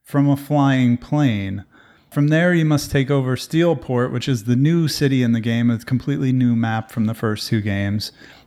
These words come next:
and take down the Syndicate, as well as STAG, which is a paramilitary group which has been called in by Senator Monica Hughes to try and control the situation in the city.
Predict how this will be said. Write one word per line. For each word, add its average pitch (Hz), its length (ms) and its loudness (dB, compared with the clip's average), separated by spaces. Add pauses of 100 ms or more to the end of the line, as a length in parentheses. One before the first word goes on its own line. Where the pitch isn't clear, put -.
(160)
and 127 240 0
take 143 320 -2
down 135 300 0
the 127 60 0
Syndicate, 147 760 0
as 123 200 0
well 139 240 0
as 123 180 0
STAG, 131 720 0
which 123 180 -2
is 120 140 -2
a 123 60 -2
paramilitary 139 1080 0
group 120 440 -2
which 123 160 -6
has 120 160 -2
been 120 200 0
called 127 380 -2
in 120 220 2
by 113 160 2
Senator 117 560 0
Monica 113 440 0
Hughes 110 680 -2 (320)
to 120 140 0
try 120 240 2
and 113 240 0
control 113 440 0
the 107 120 -2
situation 107 760 -2
in 101 220 -4
the 104 80 -4
city. 107 720 -2